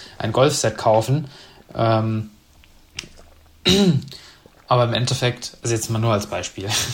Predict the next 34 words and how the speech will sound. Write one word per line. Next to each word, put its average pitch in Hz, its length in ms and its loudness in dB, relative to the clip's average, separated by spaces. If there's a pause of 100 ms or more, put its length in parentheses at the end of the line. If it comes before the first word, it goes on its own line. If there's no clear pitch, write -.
(280)
<laughs> - 540 -18
ähm, 113 680 2 (1120)
aber 123 120 2
im 117 60 2
Endeffekt, 117 560 0
im 113 120 -6
Endeffekt 117 420 -2
dann 113 140 0
wirklich 113 280 -2
auch 113 100 -2
diese 113 380 0
finanzielle 117 600 -2
Intelligenz 113 680 -2
dann, 120 360 0
dann 117 160 -2
mitzunehmen 120 640 0
und 113 140 -6
zu 110 80 -10
sagen, 107 360 0
hey, 113 280 0
ähm, 110 440 -2 (380)
was - 160 -4
sind 123 140 0
denn 117 100 0
überhaupt 113 580 0
vielleicht, 113 600 -2
vielleicht, 107 560 -4
ähm, 107 240 -4
Ausgaben, 120 800 2
die 117 140 -4
mir, 110 360 -2 (120)
die 117 80 -4
mir 107 160 -2
weiterhelfen 135 840 2